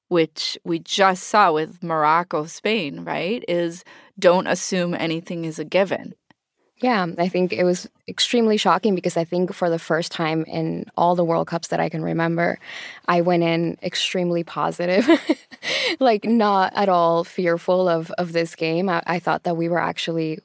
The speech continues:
Speaker 2: you know, this team seemed to be super cohesive, seemed to be working as a unit. Um, you know, coming from the Copa America, the, the streak of wins, it seemed that, you know, we were really going into it for once feeling very, very confident.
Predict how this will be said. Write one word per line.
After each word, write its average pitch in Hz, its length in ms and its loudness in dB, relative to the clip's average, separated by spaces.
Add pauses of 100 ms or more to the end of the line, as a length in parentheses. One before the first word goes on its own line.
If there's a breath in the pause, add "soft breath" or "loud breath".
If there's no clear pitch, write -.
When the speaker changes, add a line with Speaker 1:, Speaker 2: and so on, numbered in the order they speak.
Speaker 2:
you 180 80 -8
know, 160 140 0
this 170 160 -2
team 202 400 2
seemed 165 280 -2
to 170 80 -2
be 160 180 0
super 170 300 -4
cohesive, 180 640 0
seemed 165 200 -2
to 170 60 -8
be 165 100 -4
working 165 300 -2
as 165 120 -2
a 160 60 -4
unit. 165 440 0 (500 loud breath)
Um, 160 640 0
you 185 100 -2
know, 165 140 0
coming 170 300 0
from 165 200 -2
the 165 80 -2
Copa 160 200 -4
America, 175 640 2
the, 160 120 -4
the 165 100 -4
streak 170 320 -2
of 165 140 -4
wins, 180 540 2
it 170 140 -4
seemed 170 380 -2
that, 156 280 -2 (240)
you 185 120 -6
know, 156 100 -4
we 160 120 -2
were 165 120 -2
really 262 280 2
going 202 320 2
into 214 280 0
it - 100 -2
for 185 240 2
once 175 400 0
feeling 170 380 -4
very, 180 260 0
very 165 220 -4
confident. - 600 0